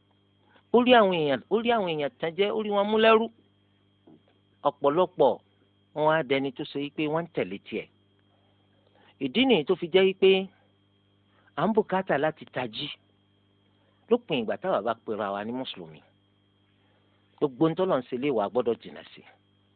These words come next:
Ọ̀pọ̀lọpọ̀ ló ṣe wípé wọn àgbọ́ Ọlọ́run ọba gbọ́ rárá rárá. Oògùn lásán ni wọ́n ń ṣe ká. Àbí kí ló tún mú yín sóògùn sí mọ́ṣáláṣí?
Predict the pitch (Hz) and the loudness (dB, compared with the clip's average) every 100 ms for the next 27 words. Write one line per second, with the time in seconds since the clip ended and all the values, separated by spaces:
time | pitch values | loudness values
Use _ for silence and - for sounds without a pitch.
0 | _ _ _ _ _ _ _ _ _ _ | _ _ _ _ _ _ _ _ _ _
1 | _ _ - - 156 160 180 - 120 - | _ _ -4 2 4 6 4 4 2 2
2 | _ _ _ _ 135 160 156 147 165 - | _ _ _ _ -6 -4 -2 -2 -2 0
3 | 165 135 107 90 131 147 104 95 95 104 | 0 0 -2 0 2 2 0 -4 -4 -2
4 | 104 104 101 101 98 _ _ _ _ _ | -2 -4 -4 -6 -8 _ _ _ _ _
5 | _ _ _ _ - 120 92 107 104 113 | _ _ _ _ -6 -4 -4 -4 -4 -4
6 | - 107 101 101 - 90 - 98 _ _ | -6 -8 -8 -10 -12 -16 -14 -16 _ _
7 | _ _ _ _ _ _ _ - 113 165 | _ _ _ _ _ _ _ -12 -6 -2
8 | 180 175 180 175 160 170 - 175 123 110 | -2 -2 -4 -4 -4 -4 -4 -6 -6 -10
9 | 127 131 143 143 _ | -12 -10 -10 -10 _